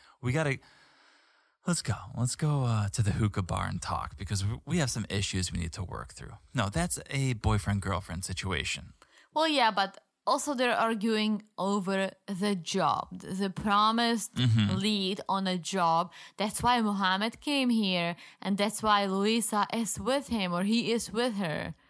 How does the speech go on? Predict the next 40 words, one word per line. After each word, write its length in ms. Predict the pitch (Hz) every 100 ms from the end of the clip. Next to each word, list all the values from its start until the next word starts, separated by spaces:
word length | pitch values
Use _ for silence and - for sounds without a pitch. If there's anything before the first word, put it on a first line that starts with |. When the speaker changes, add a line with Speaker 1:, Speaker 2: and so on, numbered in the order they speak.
| _ -
Speaker 2:
'Cause 100 | 233
he 80 |
Speaker 1:
Okay. 60 | 277
Speaker 2:
always 200 | 294 247
makes 280 | 240 220 -
it 100 | 190
sound 260 | 220 208 196
like, 260 | 170 180 - - - - -
"Oh, 280 | 220 202 -
I 220 | 208 233
am 100 | 233
here 240 | 240 240 220
with 380 | 202 233 247
Luisa 420 | 208 202 226 - 202
because 260 | 196 202
she 120 | - 214
promised 720 | - 208 214 220 208 190 -
to 100 | 196
help 380 | 170 190 175 -
me." 360 | - - 156 - _ _ _ _ _ _ _ -
Speaker 1:
Yeah, 200 | 107 - - -
so 160 | - 143
there 240 | 127 156
is 100 | 120
something 240 | - 85 78
to 60 |
talk 260 | - - -
about. 240 | - - - _ _ _ _ _ _ _ _ -
Let 140 | 151
me 80 | 170
see 140 | - 127
if 100 | 110
you 60 |
caught 300 | - 98 92
this. 260 | - - -
You 100 | 104
missed 340 | 113 135 -
the 100 | 123 117
sneakers 560 | - 113 101 92 90
sandal 640 | - - 104 98 90 -